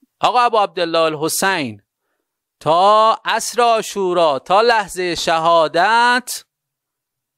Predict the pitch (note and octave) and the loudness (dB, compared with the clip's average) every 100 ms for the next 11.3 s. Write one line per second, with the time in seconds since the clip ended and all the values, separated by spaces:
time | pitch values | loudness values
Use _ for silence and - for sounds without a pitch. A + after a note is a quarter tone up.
0 | _ _ _ _ _ _ F#3+ - A3 A3 | _ _ _ _ _ _ -2 0 -4 -2
1 | B3 C4+ B3 G#3+ G3 F3+ F3+ E3+ F3+ F#3 | -2 0 -4 -2 -2 -2 -2 -2 -2 0
2 | F#3 F#3 F3+ F#3+ G3+ B3 G#3 - C3+ A#2 | 2 0 0 -2 0 -2 -4 -4 -4 -4
3 | G#2+ A2+ - _ _ _ _ _ _ - | -8 -10 -16 _ _ _ _ _ _ -6
4 | C#3 E3 F3 B3+ C#4+ A#3 A3+ G3+ F#3+ - | -2 -2 0 0 0 0 0 0 0 -4
5 | E3+ - D3 C3 B2 A2 A#2+ _ _ _ | -12 -4 -2 -2 -4 -8 -12 _ _ _
6 | _ _ _ _ _ _ _ _ _ - | _ _ _ _ _ _ _ _ _ 0
7 | F#3+ G#3 F3 A#3+ D#4+ - - A3 G#3 F#3+ | 2 2 0 0 0 0 0 0 0 -4
8 | - F3 E3 D#3 C#3+ C3+ A#2+ A2+ A2 G#2+ | -4 -4 -2 -4 -2 0 0 -2 -6 -8
9 | - - F3+ F3 A#3+ C#4 C4+ G#3 G3 F3+ | -8 0 0 0 0 2 2 2 2 0
10 | E3+ E3 D3+ D3 - C#3 C3 A#2+ C3 A#2 | 0 0 -2 -8 -8 -10 -8 -6 -4 -4
11 | A2+ G#2 - | -4 -8 -8